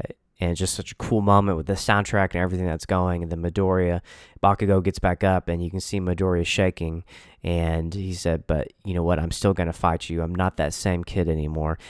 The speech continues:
And I thought it was cool. If you look at his mask, it's, uh, it's half hero, half Midoriya.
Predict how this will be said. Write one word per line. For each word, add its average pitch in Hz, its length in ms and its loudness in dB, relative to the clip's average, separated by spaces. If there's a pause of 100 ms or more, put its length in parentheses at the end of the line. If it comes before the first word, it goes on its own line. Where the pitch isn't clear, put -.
(120)
And 107 60 4
I 107 60 6
thought 113 160 10
it 107 40 10
was 107 120 4
cool. 104 400 4
If 92 200 -2
you 95 100 -2
look 98 180 2
at 92 40 0
his 87 140 -4
mask, 87 540 -2 (320)
it's, - 280 -2
uh, 78 380 0 (140)
it's 85 240 -6
half 95 260 2
hero, 92 480 4
half 87 280 0
Midoriya. 87 640 2